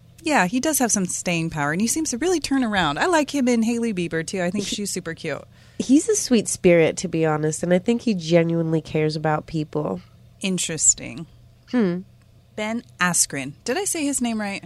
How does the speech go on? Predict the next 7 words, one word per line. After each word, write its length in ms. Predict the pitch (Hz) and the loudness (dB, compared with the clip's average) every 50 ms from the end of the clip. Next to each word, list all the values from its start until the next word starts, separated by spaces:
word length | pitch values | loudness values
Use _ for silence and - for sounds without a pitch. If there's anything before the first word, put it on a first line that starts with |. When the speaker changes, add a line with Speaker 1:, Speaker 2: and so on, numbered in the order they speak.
| - - | -14 -12
Speaker 2:
I 140 | - 147 165 | -8 -4 -2
don't 180 | 220 214 170 156 | 0 0 2 4
know. 380 | 160 165 175 190 220 240 240 - - | 6 6 8 8 6 4 2 -2 -4
Speaker 1:
Well, 120 | - 370 381 | -2 0 2
his 200 | 415 453 - 240 | 4 4 4 4
name 280 | 220 208 185 180 170 | 2 2 2 2 0
deserves 680 | 160 165 151 - 147 139 131 127 - - - - - | 0 0 0 0 0 0 -2 -4 -2 -2 -2 -2 -2